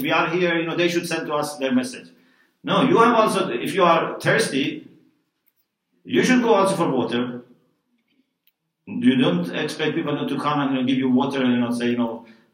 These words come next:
"Uh, two spoons of water I put in your mouth." We should also go and try to get the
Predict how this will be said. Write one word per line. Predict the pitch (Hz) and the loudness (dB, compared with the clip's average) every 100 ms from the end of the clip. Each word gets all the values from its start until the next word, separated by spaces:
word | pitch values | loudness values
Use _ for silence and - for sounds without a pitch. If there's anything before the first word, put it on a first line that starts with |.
| _ | _
"Uh, | 127 - | -12 -8
two | - 156 | -2 0
spoons | - - 139 127 | 0 0 0 4
of | 123 123 | 2 4
water | 131 131 123 | 2 4 2
I | 117 | 2
put | 123 123 | 0 -2
in | 120 | -2
your | 113 | 0
mouth." | 107 104 - - _ _ _ _ _ _ _ - - - | -2 -4 -6 -14 _ _ _ _ _ _ _ -20 -18 2
We | 180 | 6
should | 254 254 | 8 6
also | 185 180 170 160 170 - | 6 4 4 0 0 -4
go | 123 139 147 - - - - | -4 4 4 4 0 -8 -12
and | 113 117 113 | -10 -10 -8
try | 117 104 - - | -6 -4 -4 -6
to | - | -8
get | - 107 - | -10 -12 -6
the | 117 123 - | -6 -6 -10